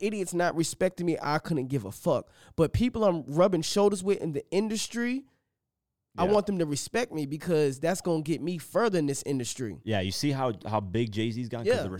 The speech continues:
Speaker 2: respect factor
Speaker 1: Respect
Speaker 2: is there,
Speaker 1: factor.
Speaker 2: you know, Eminem, the respect factor
Speaker 1: Yeah.
Speaker 2: is there.
Speaker 1: When you start shitting on people and doing people dirty in the industry, it, it shits come back on you.
Speaker 2: Yep,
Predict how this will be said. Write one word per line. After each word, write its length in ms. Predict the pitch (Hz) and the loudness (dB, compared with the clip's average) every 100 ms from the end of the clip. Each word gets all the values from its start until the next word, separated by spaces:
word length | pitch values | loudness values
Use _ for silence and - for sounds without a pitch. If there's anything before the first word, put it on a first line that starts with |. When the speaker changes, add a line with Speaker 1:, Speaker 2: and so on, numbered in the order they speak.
| 220 | -2
Speaker 2:
respect 320 | 180 127 123 - | 0 -2 -4 -4
factor 260 | 98 90 | -2 -2
Speaker 1:
Respect 380 | 147 82 107 85 | -2 -2 -2 -4
Speaker 2:
is 60 | 67 | -4
there, 0 | |
Speaker 1:
factor. 140 | 151 | -4
Speaker 2:
you 60 | 90 | -4
know, 280 | 90 85 - 101 | -6 -8 -10 -8
Eminem, 480 | 101 104 120 92 | -4 0 0 0
the 80 | 82 | -6
respect 480 | 87 - - 123 - | -10 -10 -4 -4 -4
factor 180 | 101 95 | -2 0
Speaker 1:
Yeah. 160 | 160 98 | 0 -2
Speaker 2:
is 120 | 85 | -6
there. 260 | 80 76 - - | -8 -10 -14 -10
Speaker 1:
When 160 | 151 180 | -2 2
you 100 | 247 | 2
start 280 | - 226 160 | 2 0 0
shitting 500 | - 247 - 220 190 | -4 -4 -2 0 0
on 140 | 170 | 0
people 580 | 196 190 160 156 147 - _ _ _ _ 151 | -2 -2 0 2 0 -4 _ _ _ _ 0
and 260 | 156 147 | 0 2
doing 260 | 170 196 175 | 2 2 0
people 260 | 202 160 | -2 -2
dirty 300 | 156 180 175 156 | 0 2 2 0
in 80 | |
the 120 | 135 - | 0 -2
industry, 680 | 220 269 208 - 151 139 131 _ _ _ _ _ _ _ _ - | 0 0 0 -2 -2 -2 -4 _ _ _ _ _ _ _ _ -4
it, 160 | 143 - | -4 -4
it 260 | 131 - - | -10 -10 -10
shits 400 | - 170 - - | -4 -4 -4 -6
come 200 | 170 143 | -4 -2
back 220 | 139 139 | -4 -2
on 180 | 139 107 | -4 -4
you. 100 | 85 | -8
Speaker 2:
Yep, 240 | 87 101 | -8 -8